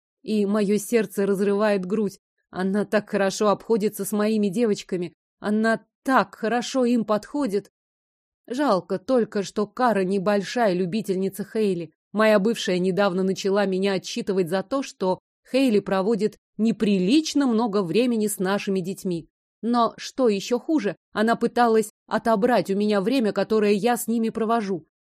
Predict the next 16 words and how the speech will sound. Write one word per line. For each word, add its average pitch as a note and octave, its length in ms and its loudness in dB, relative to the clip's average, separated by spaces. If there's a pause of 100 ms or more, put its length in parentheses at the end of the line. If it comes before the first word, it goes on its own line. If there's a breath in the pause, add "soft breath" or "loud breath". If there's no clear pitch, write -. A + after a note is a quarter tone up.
(260)
На B3+ 160 -2
самом C#4 340 2
деле A#3 260 0
она F3 300 0
в E3 100 -4
упор A#3 340 0
отказывалась F#3+ 800 0 (260)
отпускать G#3 720 -2
сегодня G3 480 2
девочек G3+ 480 0
на G#3 140 2
семейные G#3+ 500 0
катания, G#3 580 0 (220)
называя G#3 600 4
их F3+ 300 -2
слишком G#3 760 -4